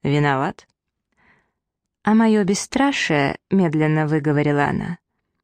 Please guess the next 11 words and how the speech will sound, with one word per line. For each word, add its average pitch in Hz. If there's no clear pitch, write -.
«искупает 240
недостаток 214
многого 196
другого. 165
Я 240
действительно 190
не 185
боюсь 175
никого 185
и 170
ничего, 180